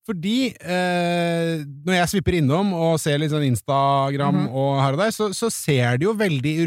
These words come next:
Speaker 1: rute ut der.
Speaker 2: Det gjør det.
Speaker 1: Men så er det jo det, og du sier jo det hver gang, og så sier jeg at ja, men det skylder du jo alltid på, så er det F A A som vi sitter og venter på godkjenning av, ellers så er vi,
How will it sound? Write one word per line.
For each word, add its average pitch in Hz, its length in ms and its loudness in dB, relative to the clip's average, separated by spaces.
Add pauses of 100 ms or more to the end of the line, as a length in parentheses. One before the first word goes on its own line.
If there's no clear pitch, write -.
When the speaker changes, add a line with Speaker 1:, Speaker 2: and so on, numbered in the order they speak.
Speaker 1:
rute 117 240 -2
ut 135 220 0
der. 247 240 2 (320)
Speaker 2:
Det 269 100 0
gjør 320 120 4
det. 311 200 0
Speaker 1:
Men 226 680 2 (240)
så 214 160 0
er 156 120 4
det 175 40 2
jo 175 60 0
det, 147 340 2
og 156 140 0
du 151 240 0
sier 156 300 -2
jo 135 120 0
det 147 160 0
hver 143 180 0
gang, 254 460 0
og 175 160 0
så 160 240 -4
sier 160 160 -2
jeg 135 220 2
at 131 80 0
ja, 147 120 2
men 143 200 2
det 123 260 2
skylder 123 240 0
du 127 60 2
jo 131 100 4
alltid 110 240 -2
på, 196 180 0
så 185 180 0
er 139 40 2
det 143 140 2
F 113 160 0
A 135 100 -2 (140)
A 123 420 0
som 143 180 -2
vi 151 60 0
sitter 135 220 -2
og 135 60 0
venter 117 260 -2
på 127 100 -2
godkjenning 113 460 -2
av, 120 220 0
ellers 120 200 0
så 131 120 0
er 123 40 0
vi, 123 280 -4